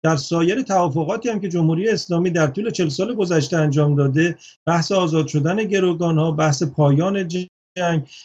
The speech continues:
و حتی همین برجام و آخریش هم که همین کنوانسیون، اه، در رابطه با دریای خزر، عملاً مردم ایران محرم نیستن از جزئیات و مفاد داخل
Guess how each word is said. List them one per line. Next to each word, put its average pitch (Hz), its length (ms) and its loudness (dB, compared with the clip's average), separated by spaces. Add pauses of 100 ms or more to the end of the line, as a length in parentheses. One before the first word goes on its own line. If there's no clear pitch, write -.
(140)
و 160 160 6
حتی 190 280 2
همین 226 360 0
برجام 190 600 2
و 214 40 -2
آخریش 175 520 0
هم 190 100 0
که 175 100 -2
همین 190 180 0
کنوانسیون، 165 680 0 (420)
اه، 156 220 2
در 151 180 2
رابطه 147 320 0
با 156 120 2
دریای 147 380 2
خزر، 147 420 0 (280)
عملاً 202 380 0
مردم 202 460 0
ایران 190 320 0
محرم 214 440 0
نیستن 233 400 0
از 156 200 0
جزئیات 185 540 0
و 202 80 4
مفاد 202 640 0
داخل 202 800 -4